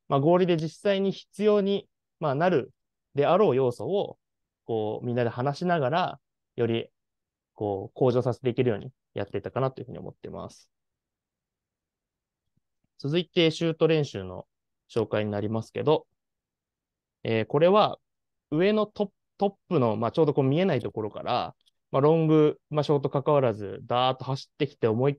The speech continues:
きし、えー、シュートを打って、それをセーブするというような練習です。えっと、まあ、これもちろんゴーリーの、まあ、こう、アウトサイドのレンジから打たれるシュートを意識するっていうところもそうなんですけど、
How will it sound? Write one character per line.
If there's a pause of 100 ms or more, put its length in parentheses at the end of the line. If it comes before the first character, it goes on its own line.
き
し、
え
ー、
シ
ュ
ー
ト
を
打
っ (140)
て、
そ
れ
を
セ
ー
ブ
す
る
と
い
う
よ
う
な
練
習
で
す。 (520)
え
っ
と、
ま
あ、
こ
れ
も
ち
ろ
ん
ゴ
ー
リ
ー
の、 (180)
ま
あ、
こ
う、
ア
ウ
ト
サ
イ
ド
の
レ
ン
ジ
か
ら
打
た
れ
る
シ
ュ
ー
ト
を
意
識
す
る
っ
て
い
う
と
こ
ろ
も
そ
う
な
ん
で
す
け
ど、